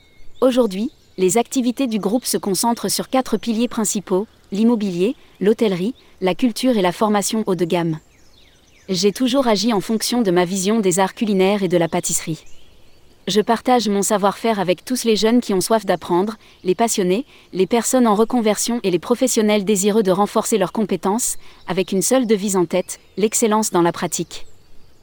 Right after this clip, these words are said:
Je suis ravie d'étendre cette vision à la Thaïlande,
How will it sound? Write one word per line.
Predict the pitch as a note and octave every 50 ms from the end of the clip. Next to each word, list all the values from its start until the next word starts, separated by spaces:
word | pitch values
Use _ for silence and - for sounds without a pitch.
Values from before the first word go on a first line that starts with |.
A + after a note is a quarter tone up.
| - - - _ - -
Je | E3+ G3+
suis | F#3+ - - G#3+
ravie | F#3+ A3+ A#3+ A3+ B3 A#3
d'étendre | G#3 G#3+ - A3+ A3+ A3+ G#3 G3 F#3
cette | - G3 F3
vision | E3+ G3 G#3 F#3 F#3+ A3 A3
à | G3
la | F3 F3
Thaïlande, | E3+ G#3+ F#3+ F3+ E3+ E3+ E3+ F#3+ A3+ A3+